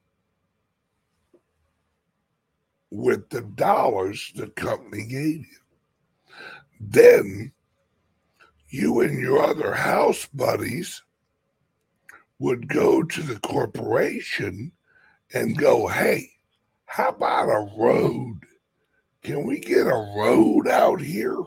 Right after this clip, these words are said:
"Oh, shit, yeah. We'll give you a road. Just gonna have to charge you a little juice. Charge you a little tax."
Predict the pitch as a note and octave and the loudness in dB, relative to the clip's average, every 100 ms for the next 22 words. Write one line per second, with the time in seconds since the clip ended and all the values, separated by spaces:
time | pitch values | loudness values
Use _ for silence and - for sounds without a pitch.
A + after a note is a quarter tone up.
0 | _ _ _ _ _ _ _ _ _ _ | _ _ _ _ _ _ _ _ _ _
1 | - E5+ E5+ F5 F5 F5 E5+ - - - | -8 4 6 8 8 8 8 8 4 -16
2 | - - - - D5 C#5+ C5+ - - E3+ | -16 -16 -16 -10 6 6 6 -2 -10 -4
3 | - - - - - _ _ _ _ _ | -2 -2 -4 -8 -20 _ _ _ _ _
4 | _ _ _ - - - - F3 C#3 A#2+ | _ _ _ -10 -10 -2 0 0 -2 -4
5 | A2 G#2+ A2 B2+ - - _ _ _ _ | -4 -2 2 4 2 -4 _ _ _ _
6 | _ _ _ _ _ - D2+ - E3+ D3 | _ _ _ _ _ -8 -8 -6 -6 -4
7 | C#3+ C#3 A2 A#2+ A2 - G3 B2+ - G2+ | -4 -6 -8 -16 -14 -8 -6 -6 -10 -12
8 | B2 - - - - - - D#3 - - | -10 -10 -8 -8 -10 -12 -14 -14 -14 -20
9 | _ _ _ _ _ _ _ _ _ _ | _ _ _ _ _ _ _ _ _ _
10 | _ _ _ _ _ - - - G#2+ A2 | _ _ _ _ _ -8 -2 -2 -4 -10
11 | C3 C#3+ - F2 - - - - E3 - | -8 -4 -4 -6 -10 -18 -12 -8 -6 -6
12 | - - _ _ _ | -10 -20 _ _ _